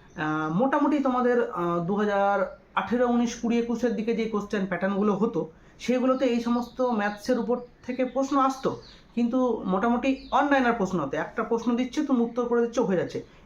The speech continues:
এখন কিন্তু সেই প্যাটার্নটা অনেকটা চেঞ্জ হয়ে গেছে। মোটামুটি বলতে পারি ইউপিএসসি প্যাটার্নে এখন প্রশ্ন কিন্তু আসছে। অর্থাৎ,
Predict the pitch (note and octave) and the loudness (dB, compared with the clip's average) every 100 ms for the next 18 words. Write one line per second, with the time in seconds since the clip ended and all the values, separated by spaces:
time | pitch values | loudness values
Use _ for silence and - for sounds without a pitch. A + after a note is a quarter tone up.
0 | - B3+ E4 E4 D4 C#4 C4 B3 A#3 G3+ | -4 -2 0 2 2 2 2 0 2 0
1 | G#3 A3 A3 A#3+ A#3+ A3+ G#3 F3+ D#3+ C3 | 0 2 2 0 -2 -2 0 0 0 -2
2 | C3 D3 G3+ A#3 A#3 A#3 G#3 G#3+ A#3 A#3 | -2 0 0 0 0 0 0 0 0 0
3 | A3+ A#3 A#3 A3+ A3+ G#3 G3 G3 G3+ F3+ | 0 0 -2 -2 -2 -2 -2 -2 -2 -2
4 | E3+ D#3+ E3+ G#3 D3+ - - - - - | -2 -2 0 -2 -2 -6 -18 -20 -20 -20
5 | - - - A3+ A3+ F#3+ | -20 -8 -2 0 2 0